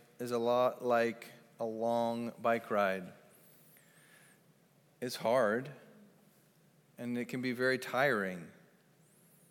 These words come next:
But it's also rewarding at times. There are times when you just want to quit.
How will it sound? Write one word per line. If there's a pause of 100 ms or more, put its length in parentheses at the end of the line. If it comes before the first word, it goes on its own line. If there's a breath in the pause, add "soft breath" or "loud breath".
(540)
But
it's
also
rewarding
at
times.
There
are
times
when
you
just
want
to
quit.